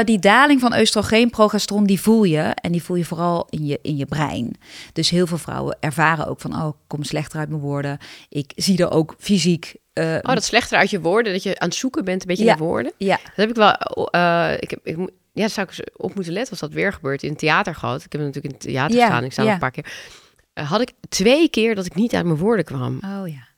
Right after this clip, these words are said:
Speaker 2: Maar dat ik gewoon dacht, "Wa-, wat ben ik nou aan het zoeken naar woorden?" En jij zegt dat nu zo. Dan denk
Speaker 1: En
Speaker 2: ik,
Speaker 1: weet
Speaker 2: "Oh
Speaker 1: je ook
Speaker 2: ja."
Speaker 1: waar je zat toen in je cyclus?
Speaker 2: Nee, maar dat ga ik dus nu, als het
Speaker 1: Ja.
Speaker 2: nog een keer gebeurt,
Speaker 1: Ja.
Speaker 2: ga ik dat eventjes, eh,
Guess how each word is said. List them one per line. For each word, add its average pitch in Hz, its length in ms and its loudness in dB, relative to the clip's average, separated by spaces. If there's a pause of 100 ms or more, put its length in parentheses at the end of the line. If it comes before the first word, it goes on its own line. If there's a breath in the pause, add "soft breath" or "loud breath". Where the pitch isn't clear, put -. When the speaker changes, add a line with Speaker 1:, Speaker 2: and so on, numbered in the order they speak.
Speaker 2:
Maar 180 120 -4
dat 185 100 -2
ik 220 120 -6
gewoon 143 240 -6
dacht, - 260 -10
"Wa-, 139 160 -10
wat 139 160 -12
ben 147 140 -6
ik - 140 -12
nou 151 140 -6
aan 131 60 -4
het 131 120 -6
zoeken 160 320 -2
naar 127 160 0
woorden?" 196 420 2
En 147 140 0
jij 151 180 0
zegt - 220 -6
dat 180 140 -8
nu 139 80 -6
zo. 131 120 -8
Dan 123 80 -4
denk 165 120 0
Speaker 1:
En 220 60 6
Speaker 2:
ik, 254 60 8
Speaker 1:
weet 277 60 8
Speaker 2:
"Oh 262 60 2
Speaker 1:
je 294 80 8
ook 247 60 2
Speaker 2:
ja." 262 60 8
Speaker 1:
waar 254 120 8
je 262 80 4
zat 269 200 2
toen 311 120 -2
in 294 80 0
je 285 80 0
cyclus? 339 340 -4
Speaker 2:
Nee, 240 260 8
maar 170 180 6
dat 165 120 0
ga 202 80 2
ik 185 100 0
dus 180 120 -6
nu, 233 160 4
als 254 120 6
het 285 100 8
Speaker 1:
Ja. 269 80 8
Speaker 2:
nog 254 140 8
een 339 100 8
keer 302 160 0
gebeurt, 269 300 2
Speaker 1:
Ja. 277 100 6
Speaker 2:
ga 254 100 4
ik 220 100 -2
dat 220 140 -2
eventjes, 214 460 -2
eh, 190 380 0